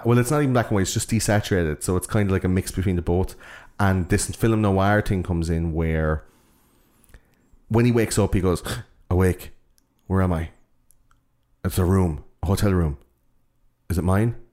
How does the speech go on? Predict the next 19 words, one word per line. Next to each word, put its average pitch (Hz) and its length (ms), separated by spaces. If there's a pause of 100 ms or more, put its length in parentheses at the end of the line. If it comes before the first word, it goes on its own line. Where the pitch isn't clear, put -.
(880)
Okay, 82 340
what's 95 180
in 92 60
the 92 60
drawers? 82 400 (100)
Gideon 95 280
Bible? 95 420
Okay, 90 340
cool. 85 340 (640)
Uh, 82 280 (460)
whose 104 120
clothes 95 260
are 78 40
these? 78 300 (100)
What's 104 160
happening?" 85 340 (220)
Do 95 100
you 95 60
know? 98 120